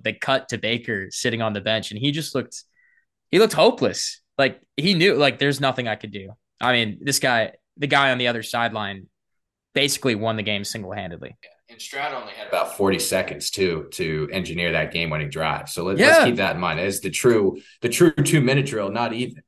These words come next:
Speaker 2: Uh,
Speaker 1: I,
Speaker 2: I mean, you talk
Speaker 1: I think it
Speaker 2: about
Speaker 1: was forty-six or forty-seven seconds.
Speaker 2: forty,
Speaker 1: It was something
Speaker 2: something
Speaker 1: like that.
Speaker 2: like that. I
Speaker 1: Yeah.
Speaker 2: mean, you talk about doing it successfully and then doing it under pressure as well. You talked about him being already on the, the fringe of the top ten.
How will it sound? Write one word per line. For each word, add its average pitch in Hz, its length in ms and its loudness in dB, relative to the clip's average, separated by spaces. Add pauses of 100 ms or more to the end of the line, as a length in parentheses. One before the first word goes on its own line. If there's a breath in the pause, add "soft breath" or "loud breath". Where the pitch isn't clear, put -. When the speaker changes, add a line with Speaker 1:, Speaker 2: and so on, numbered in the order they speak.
Speaker 2:
Uh, 87 240 -4
Speaker 1:
I, 180 80 2
Speaker 2:
I 104 60 -4
mean, 92 300 -2
you 110 120 -12
talk 123 140 4
Speaker 1:
I - 20 4
think 220 120 4
it 254 40 6
Speaker 2:
about - 200 4
Speaker 1:
was - 220 -18
forty-six 175 720 2
or 127 100 -4
forty-seven 151 580 0
seconds. 113 320 -6
Speaker 2:
forty, 104 160 0
Speaker 1:
It - 20 -2
was 113 140 -4
something 113 260 -4
Speaker 2:
something 98 360 2
Speaker 1:
like 80 220 -4
that. 78 280 -2
Speaker 2:
like - 100 -18
that. 98 80 -4
I - 20 2
Speaker 1:
Yeah. 113 180 4
Speaker 2:
mean, - 120 -6
you 120 100 -2
talk 131 280 4
about 107 400 0 (320)
doing 117 320 2
it - 120 -4
successfully 104 800 -2
and 98 80 -6
then 92 100 -4
doing 101 220 -4
it 90 100 -2
under 85 180 -4
pressure 82 440 -4
as 76 120 -10
well. 80 340 -4 (440 loud breath)
You 139 120 2
talked 202 300 6
about 151 280 6
him 135 180 4
being 117 240 -2
already 98 500 -2
on 101 140 -6
the, 90 240 -6
the 87 80 -8
fringe 92 340 -6
of 82 80 -8
the 82 80 -8
top 90 340 -4
ten. 95 380 -4